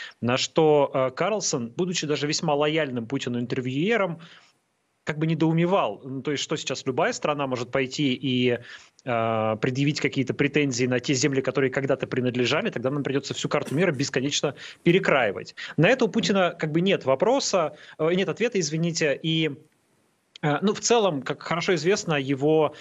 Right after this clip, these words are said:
вот эти исторические, э, экскурсы, они достаточно однобокие, и, э, они пред-, предлагают те факты, те интерпретации, тот нарратив, который удобен чисто Путину. То есть, э, на каких-то вещах там можно его прямо где-то иногда поймать, историки ловят,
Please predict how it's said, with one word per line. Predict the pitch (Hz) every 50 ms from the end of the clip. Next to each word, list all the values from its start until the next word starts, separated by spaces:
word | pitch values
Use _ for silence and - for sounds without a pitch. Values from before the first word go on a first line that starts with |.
| - - _
вот | 143 139
эти | 180 165 -
исторические, | 156 - - 170 151 165 165 - - - - - - 143 139 139 131 127 120 - - - - - - -
э, | 135 131 135 -
экскурсы, | 185 196 202 - - - 160 147 143 - - 147 131 123 -
они | 139 139 139 151 160 165
достаточно | 156 165 165 165 196 180 - - - 160 147
однобокие, | 143 139 139 151 151 147 156 190 214 220 220 - - - - 170 143 131
и, | 127 - 156 147 147 143 147 139 131 -
э, | - 139 135 127 127 127 123 127 127
они | 147 139 139 151 156 156 156 147 151 - _ _
пред-, | - 160 151 - - -
предлагают | - 156 151 160 160 165 160 160
те | - - 208
факты, | 196 - 185 170 165 - - 135
те | 123 - 185
интерпретации, | 185 170 160 156 135 - 156 151 156 151 147 - 147
тот | - - 180 175
нарратив, | 185 151 156 170 165 262 247 -
который | - 160 - 185 185 170 156 135 - - - - _
удобен | - 160 151 196 170 156 151
чисто | 156 - 165 - - 156
Путину. | 147 - 180 165 147 - 135 117 104 98 - - - - -
То | -
есть, | 175 175 170 - - -
э, | 165 151 147 147
на | 175 170 180 190 190
каких-то | 196 196 - 247 175 - -
вещах | 156 160 - - 190 160 -
там | - 151 147
можно | 160 147 - 156
его | 147 135 147 143
прямо | - - 208 247 277 262 247 214 175 -
где-то | 170 170 160 202 196 196
иногда | 170 165 170 165 160 170
поймать, | 165 165 175 170 170 170 160 156
историки | 175 165 - - 180 160 151 147 -
ловят, | 156 156 165 165 160 147 139 123 - -